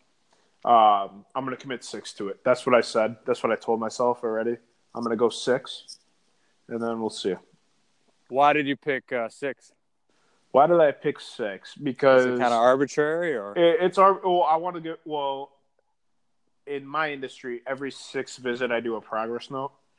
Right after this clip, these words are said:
Speaker 2: Oh, okay.
Speaker 1: So I was
Speaker 2: That makes
Speaker 1: like,
Speaker 2: sense.
Speaker 1: so I was like, "Let me just do, give it six visits," but they'll be monthly visits, so this will be over the course of maybe four, five to six months, right? So it'll be a long
Speaker 2: Yeah.
Speaker 1: period of time,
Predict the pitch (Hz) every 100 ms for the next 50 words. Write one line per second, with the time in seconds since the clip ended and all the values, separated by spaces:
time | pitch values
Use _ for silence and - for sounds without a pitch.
0 | _ _ _ 143 147 160 151 127 120 -
1 | 92 139 127 117 110 110 104 104 101 95
2 | - 160 160 156 - 139 135 131 - 131
3 | 120 120 117 - 117 - 113 107 110 107
4 | - _ _ _ _ 147 147 156 165 139
5 | 139 135 113 110 107 101 - 110 110 120
6 | 117 110 107 107 - _ _ _ _ _
7 | 123 113 113 - 110 - 107 107 101 -
8 | 107 113 107 98 101 110 - 110 104 92
9 | - 98 95 - _ _ - 175 208 190
10 | 131 143 113 120 107 - 107 95 90